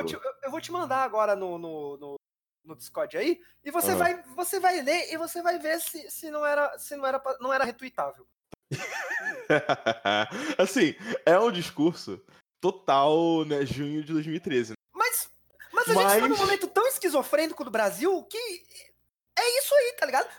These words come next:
Speaker 2: Não, eu sei, eu
Speaker 1: <laughs> Se as
Speaker 2: sei.
Speaker 1: pessoas pensassem pelo menos isso, já tava legal.
Speaker 2: Não, sim, vamos lá, né? Vamos dar o contexto aqui, que no caso o tweet que o cara colocou aqui do Bolívia Zica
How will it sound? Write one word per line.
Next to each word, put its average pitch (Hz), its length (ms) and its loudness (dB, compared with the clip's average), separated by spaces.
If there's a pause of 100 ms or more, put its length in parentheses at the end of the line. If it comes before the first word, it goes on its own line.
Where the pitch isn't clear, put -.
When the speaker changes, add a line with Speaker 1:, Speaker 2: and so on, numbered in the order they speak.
(140)
Speaker 2:
Não, 233 120 6 (100)
eu 262 60 6
sei, 233 320 2
eu 220 60 4
Speaker 1:
<laughs> - 20 -6
Se - 160 -8
as 175 60 -2
Speaker 2:
sei. 175 140 0
Speaker 1:
pessoas 453 380 0
pensassem 381 540 -4
pelo 415 400 2
menos 302 460 -6
isso, - 400 -8 (280)
já 294 120 -6
tava 302 200 -4
legal. 196 400 -6 (360)
Speaker 2:
Não, 226 180 2
sim, 123 260 -6
vamos 151 260 -4
lá, 101 100 0
né? 98 80 -2
Vamos 113 200 -6
dar 120 80 2
o 120 80 2
contexto 110 480 -10
aqui, 73 260 -16
que - 160 -18
no 85 80 -12
caso 87 560 -4
o 80 240 -12
tweet - 400 -12
que - 160 -16
o 82 80 -10
cara 80 260 -4
colocou 71 440 -10
aqui 87 260 -10
do 80 220 -10
Bolívia 110 580 0
Zica 90 480 -12